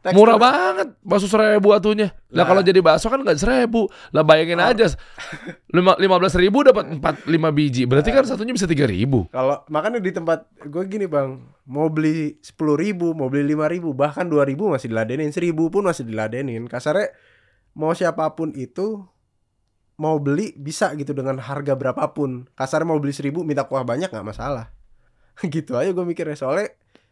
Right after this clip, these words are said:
Speaker 1: kayak, eh, Sidik itu mikirnya gini, Bang. Kemarin pernah di titik yang bawah banget. Gimana caranya tuh berpikir tuh Sidik sama istri cari makanan yang murah, banyak, tapi enak yang bisa kita makan bareng-bareng.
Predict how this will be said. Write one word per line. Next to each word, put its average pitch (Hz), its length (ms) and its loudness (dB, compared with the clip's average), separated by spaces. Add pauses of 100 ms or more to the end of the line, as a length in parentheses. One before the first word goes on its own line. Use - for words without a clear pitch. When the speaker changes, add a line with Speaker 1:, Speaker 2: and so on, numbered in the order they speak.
(200)
Speaker 1:
kayak, - 280 -16 (480)
eh, 135 300 -2 (420)
Sidik - 340 -8
itu 175 140 -8
mikirnya 185 340 -6
gini, 156 200 -4
Bang. 104 260 -8 (680)
Kemarin 135 460 -2
pernah 170 240 -6
di 151 120 -6
titik 143 300 -10
yang 135 160 -6
bawah 113 300 -4
banget. 95 400 -12
Gimana 120 480 -8
caranya 120 640 -6 (1080)
tuh - 140 -10
berpikir 151 480 -6
tuh 170 140 -12
Sidik 139 260 -10
sama 135 220 -6
istri 160 420 -10
cari 143 300 -8
makanan 123 500 -8
yang 135 180 -6
murah, 139 540 -6 (380)
banyak, 120 500 -6
tapi 127 320 -14
enak 160 360 -6
yang 143 140 -4
bisa 139 200 -4
kita 147 200 -4
makan 147 300 0
bareng-bareng. 139 640 0